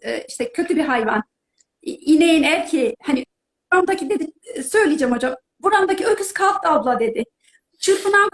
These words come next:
kuş gitti, korkusu gitti hocam. Eşini kaybetme korkusu gitti. Rahatlamış, eli yüzü aydınlandı. "Abla" dedi, "kuş gibi oldum. Allah bir değil bin kere razı olsun senden." dedi.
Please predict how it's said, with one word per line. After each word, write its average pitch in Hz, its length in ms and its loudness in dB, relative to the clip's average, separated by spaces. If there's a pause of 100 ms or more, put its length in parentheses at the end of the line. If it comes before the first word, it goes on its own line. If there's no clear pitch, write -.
kuş - 200 -4
gitti, 466 320 -4
korkusu 359 460 -2
gitti 320 260 -4
hocam. 294 360 -4
Eşini 370 280 -2
kaybetme 339 500 -4
korkusu 277 520 -8
gitti. 330 360 -2 (520)
Rahatlamış, 349 760 2 (480)
eli 311 180 4
yüzü 311 260 4
aydınlandı. 294 680 4 (100)
"Abla" 285 340 -2
dedi, - 300 -20
"kuş - 340 -4
gibi 247 200 2
oldum. 247 280 0
Allah 339 460 2
bir 466 140 -6
değil 339 260 4
bin 302 120 6
kere 302 240 2 (100)
razı 285 240 0
olsun 302 220 -2 (100)
senden." 269 400 2
dedi. 240 200 0